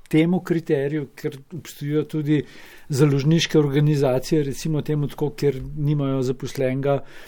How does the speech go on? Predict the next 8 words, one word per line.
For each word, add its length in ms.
niti 340
enega. 380
Drugi 360
možni 400
kriterij 540
bi 140
bil 200
seveda, 680